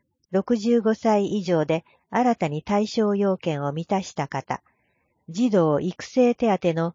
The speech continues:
障害手当を受給中の方は受給できません。なお、申請者本人の所得制限あり、二十歳未満の方は扶養義務者の所得制限あり。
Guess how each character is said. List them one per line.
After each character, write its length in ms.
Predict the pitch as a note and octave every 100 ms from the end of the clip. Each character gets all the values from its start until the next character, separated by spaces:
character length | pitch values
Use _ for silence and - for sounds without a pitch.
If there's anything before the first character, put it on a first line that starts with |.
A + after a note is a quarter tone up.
| -
障 320 | - A#3+ A#3
害 240 | A#3 A#3
手 240 | - A#3 F#3+
当 300 | F3+ E3 E3
を 60 | -
受 200 | D#3+ E3+
給 260 | G#3 G3
中 260 | - F#3+ F3
の 160 | E3
方 300 | - D#3+ E3
は 100 | C#3+ C#3
受 180 | D#3+ D#3
給 280 | F3+ E3+
で 140 | D3+ D#3+
き 140 | F3+
ま 160 | D#3+ D#3
せ 180 | - C#3+
ん。 120 | - _ _ _ _ _ _ _ _ _ _ -
な 300 | F#3+ G3 E3+
お、 140 | E3 _ _
申 340 | - A#3+ B3
請 300 | - B3+ A3+
者 180 | - F#3
本 300 | F3 A#3 G3+
人 200 | E3+ D#3+
の 160 | D#3+ D#3+
所 200 | G3 G3+
得 240 | B3 -
制 300 | - A#3+ F#3+
限 300 | D3+ C3 -
あ 140 | D#3
り、 100 | - - _ _ _ _ _ _ _ -
二 120 | G3
十 140 | F#3+ A#3+
歳 280 | - A3+ G#3+
未 180 | A3
満 220 | G#3+ F#3 E3
の 140 | D#3+
方 260 | E3+ E3 E3
は 220 | D3+ - _
扶 120 | G3+
養 220 | G#3+ A#3 A3+
義 140 | G3
務 200 | G#3+ A#3
者 180 | G3+ D3
の 120 | D3+
所 180 | - F3+
得 240 | A3 A3
制 320 | - A3+ G3
限 240 | D3 C#3+ C3 D#3
あ 160 | D#3
り。 140 | C#3